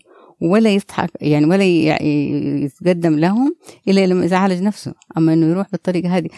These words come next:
أو مثلًا يديهم خبر من البداية إنه هو كده، لكن إنه هو يخدعهم، طبعًا ده شيء خطير جدًا. ده بالنسبة لتربية الأولاد والبنات، طبعًا لازم على الأمانة وخوف الله ويقظة الضمير. بس تربية البنات بالذات كمان على عدم الخوف في الحق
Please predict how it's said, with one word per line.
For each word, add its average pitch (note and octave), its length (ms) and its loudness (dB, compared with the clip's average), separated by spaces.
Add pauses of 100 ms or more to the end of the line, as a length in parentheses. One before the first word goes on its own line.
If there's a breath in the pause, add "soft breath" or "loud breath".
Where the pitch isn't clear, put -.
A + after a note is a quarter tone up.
(220 loud breath)
أو F#3+ 80 2
مثلًا C4 380 2
يديهم C4+ 240 2
خبر F#3 300 -2 (120)
من F#3 140 -2
البداية F3+ 480 -2 (220)
إنه F3 220 0
هو E3+ 60 0
كده، D#3+ 240 -8 (460 soft breath)
لكن E3+ 360 2
إنه E3 220 2
هو F3+ 60 4
يخدعهم، A3 580 0 (180)
طبعًا F3 240 2
ده F3 100 2
شيء F3 220 -4
خطير E3 300 -2
جدًا. D#3 360 -2 (300 loud breath)
ده A3 140 2
بالنسبة G3+ 300 0
لتربية F3 340 0
الأولاد F3+ 640 0
والبنات، E3 520 0
طبعًا D3+ 180 0
لازم D#3+ 220 2
على D#3 140 -2
الأمانة D#3+ 360 0
وخوف D#3 300 -2
الله D#3+ 200 2
ويقظة D#3+ 340 0 (100)
الضمير. D3 360 0 (480 loud breath)
بس E3 240 -4
تربية B3 380 2
البنات A3 360 2
بالذات G3+ 360 -2
كمان G#3 260 0
على F3+ 180 2
عدم G3 320 2
الخوف G3+ 380 -2 (100)
في F3 60 -2
الحق E3 260 -2